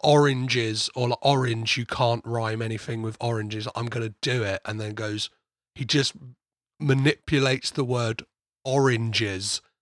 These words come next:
So he says "Oranges," like, and then rhymes it with syringes. And it's like, you haven't rhymed the word oranges. You have changed the pronunciation of the word oranges to fit your agenda here.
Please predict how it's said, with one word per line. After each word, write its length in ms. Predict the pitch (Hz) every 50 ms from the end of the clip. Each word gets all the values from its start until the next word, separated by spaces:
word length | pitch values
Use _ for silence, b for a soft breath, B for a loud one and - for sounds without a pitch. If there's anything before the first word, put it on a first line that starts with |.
| _ _ _ _ _ -
So 100 | - 135
he 40 |
says 220 | 113 - 135 123 - -
"Oranges," 880 | 135 127 127 139 139 147 143 127 107 117 92 95 95 101 104 - - - _ _ _ _ _ _ _ _ _ _ _ _ _ _
like, 240 | 117 117 113 113 - - _ _ _ _ _ _ _ -
and 140 | 120 117
then 160 | 113 113 110 110
rhymes 300 | 120 123 117 117 117 120
it 80 | 117
with 160 | 113 117 110
syringes. 880 | - - - - 123 113 110 120 120 120 123 117 120 143 151 185 - - -
And 80 | 123 127
it's 160 | 135 - -
like, 260 | 151 135 135 - - - _ _ _ _ _ _
you 200 | - 190 247 269
haven't 460 | - - - 254 285 269 285 277 214 170
rhymed 540 | 170 170 196 202 214 214 208 202 190 147
the 160 | - - 190 175
word 340 | 175 180 175 170 165 156 -
oranges. 920 | - 160 175 175 156 135 117 107 101 101 - 101 - - - 95 - - - _ _ _ _ _ _ _ _ - _ _ _
You 160 | 147 165 170 170
have 180 | 202 165 -
changed 580 | - - - - 196 208 214 226 226 190 - -
the 100 | 202 190
pronunciation 960 | - - 185 185 180 180 175 143 - - 170 170 175 175 - - 151 127 120 - -
of 280 | 131 127 127 120 - -
the 100 | 135 123
word 420 | 120 127 123 123 120 117 107 - - _ _ _ _ _ _ _
oranges 760 | - 127 131 131 120 110 104 101 98 - 113 98 101 - - -
to 160 | - 139 113
fit 400 | - - - - - 131 - - -
your 340 | 127 131 123 117 113 107 -
agenda 580 | - 123 - - 127 113 113 113 104 104 92 -
here. 260 | - - - 110 110